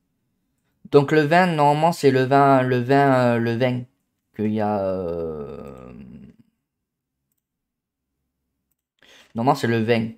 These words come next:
qui a le, la ligne. Donc ouais, il est beau là, le graphique.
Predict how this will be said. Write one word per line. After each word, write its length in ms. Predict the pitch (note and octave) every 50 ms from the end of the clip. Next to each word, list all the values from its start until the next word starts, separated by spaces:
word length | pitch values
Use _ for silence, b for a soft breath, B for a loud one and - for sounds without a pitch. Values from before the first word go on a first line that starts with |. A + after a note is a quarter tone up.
| _ _ _ _ _ _ _
qui 340 | - - - - G#2+ G#2 G#2+
a 100 | G2+ G2+
le, 560 | G2+ G#2 G2+ G2+ G2 G2+ G2+ G2+ G2 F2 - b b b b b b b b b b -
la 120 | A2+ A#2
ligne. 400 | A2+ A2+ A#2+ A2+ G#2+ G#2+ F#2+ - - _ _ _ _ _ _ _ _ _ _ _ _ _ _ _ _ _ _ _ _ _ _ _ _ _ _ _
Donc 360 | - G#2+ G#2 G#2 G#2+ - - A2
ouais, 340 | D#3+ G3 A3 - - - -
il 120 | - -
est 40 | -
beau 220 | - C#3 F3 G#3+
là, 120 | G#3+ - C#3
le 140 | B2 A2+ A2
graphique. 600 | - - B2 B2+ - B2 A#2+ - - - - _